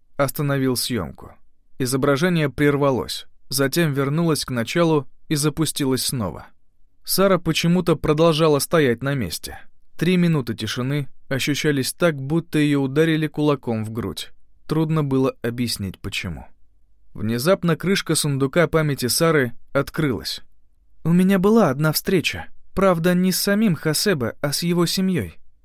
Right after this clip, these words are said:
Это было, когда я только-только стала полицейской, и меня отправили помочь провести мероприятие по развитию связей с жителями района».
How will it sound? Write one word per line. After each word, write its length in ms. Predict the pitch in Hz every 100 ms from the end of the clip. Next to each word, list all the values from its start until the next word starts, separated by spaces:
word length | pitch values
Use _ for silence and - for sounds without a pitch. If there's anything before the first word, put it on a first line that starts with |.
| - - -
Это 260 | - 170 175
было, 300 | 170 214 175
когда 340 | 170 156 170
я 60 | 170
только-только 720 | - 214 - 185 214 190 170
стала 320 | - 185 170
полицейской, 840 | 156 185 196 214 147 - 98 92 -
и 80 | -
меня 280 | 160 175 175
отправили 460 | 147 190 202 165 139
помочь 440 | 160 160 180 -
провести 440 | 160 156 165 -
мероприятие 720 | 165 160 151 180 202 190 131
по 120 | 120 147
развитию 500 | 143 156 185 165 139
связей 440 | 160 180 156 139
с 40 |
жителями 440 | 123 170 170 143 151
района». 480 | 165 170 123 90